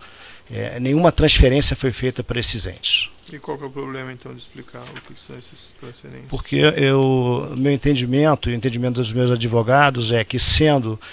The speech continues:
Speaker 1: é, eu entendo que a segunda parte do dinheiro é totalmente lícita. Então, todos os meus pagamentos, ade-, advi-, todos os meus, é, transferências advindas disso, em, em teoria, não há, não há razão pra explicar, porque não são, não é dinheiro público, isso é um dinheiro que veio da Shell,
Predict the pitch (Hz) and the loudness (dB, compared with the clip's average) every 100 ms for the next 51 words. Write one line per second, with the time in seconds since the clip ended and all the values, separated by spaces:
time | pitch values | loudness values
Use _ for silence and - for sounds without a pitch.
0 | - - - 113 143 147 135 160 165 156 | -18 -18 -8 -4 0 0 2 2 2 0
1 | 139 123 120 - 131 156 135 131 127 - | -2 -2 0 0 2 0 2 2 2 0
2 | 113 127 139 143 139 139 139 - 127 123 | -2 0 0 -2 -2 -2 -2 -4 -2 0
3 | - - 107 98 - - - 127 123 151 | 0 -2 -6 -10 -16 -20 -10 -8 -2 -2
4 | 151 180 175 151 143 117 - 123 120 120 | 0 -4 -4 -2 -2 2 2 2 -2 -4
5 | 117 127 123 135 131 120 110 135 - - | -4 -4 -4 -4 -6 -8 -10 -12 -12 -4
6 | 160 143 131 135 123 - - 180 147 139 | -2 0 0 0 -2 -4 -6 -8 -12 -14
7 | - 143 - 135 139 131 117 123 113 113 | -4 0 2 0 0 0 0 -2 -2 -4
8 | 117 117 107 139 175 - 117 - - - | -2 -2 -2 0 0 0 -4 -14 -18 -16
9 | - - - - 160 127 131 139 139 - | -16 -18 -20 -18 -14 -8 -2 -2 0 2
10 | 151 135 165 175 170 165 156 143 147 147 | 2 2 0 0 2 2 4 2 2 2
11 | 139 131 151 156 - - - 143 117 110 | 2 0 0 0 -2 -4 2 2 2 -4
12 | 123 127 - 156 147 151 156 135 151 - | -6 -4 -2 -2 2 2 2 2 2 0
13 | 120 120 98 - 127 123 123 131 135 147 | -2 -4 -4 -6 -4 -2 -2 -2 -2 0
14 | 160 143 - 143 151 | 2 4 6 6 4